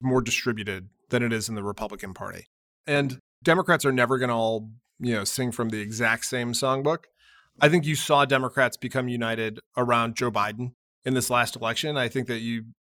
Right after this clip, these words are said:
saw it in Congress as they passed the infrastructure bill and some of the big ticket items that have come through over the course of last year. But going into this next year, you know, Democrats are at a major disadvantage if you look at any set of polling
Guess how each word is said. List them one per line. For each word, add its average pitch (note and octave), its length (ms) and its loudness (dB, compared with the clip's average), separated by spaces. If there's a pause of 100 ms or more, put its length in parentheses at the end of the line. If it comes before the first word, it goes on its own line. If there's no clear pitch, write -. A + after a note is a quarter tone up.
(180)
saw C3+ 280 4
it C3 60 2
in B2 140 -10
Congress C3+ 500 -2
as B2 140 -8
they A#2+ 140 -4
passed A#2 500 -4
the A#2+ 220 -6
infrastructure A#2+ 560 -8
bill A#2+ 320 -2
and A#2 100 -6
some B2 140 -6
of A#2 80 -6
the A2 40 -8
big A2+ 200 -6
ticket A#2 260 -6
items A2 380 -6
that G#2 240 -4 (380)
have C#3 140 0
come C3 200 0
through B2+ 200 -2
over A#2+ 140 -2
the A#2+ 60 -2
course A#2+ 260 -2
of C3 60 -4
last A#2 240 -4
year. B2+ 200 -6 (540)
But C#3 220 6 (440)
going G3 200 4
into G#3 160 0
this D#3+ 180 -2
next D3 260 0
year, A3 140 2
you D3 140 0
know, C#3 100 4
Democrats F3 640 2
are D#3 100 2
at C#3 80 0
a C3+ 40 2
major C#3 380 0
disadvantage A#2 680 -2 (460)
if C3 120 0
you C#3 140 2
look C3+ 240 2
at B2+ 180 4
any C#3 220 2
set C3 240 -2
of A2 120 -8
polling G2+ 480 -6